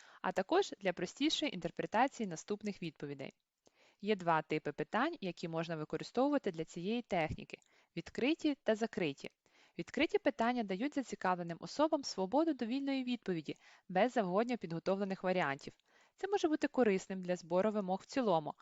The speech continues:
але займе багато часу по інтерпретації відповідей, і варто бути готовим, що ви отримаєте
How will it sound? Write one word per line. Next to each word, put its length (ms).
але 220
займе 360
багато 440
часу 460
по 140
інтерпретації 840
відповідей, 560
і 100
варто 300
бути 260
готовим, 540
що 220
ви 120
отримаєте 640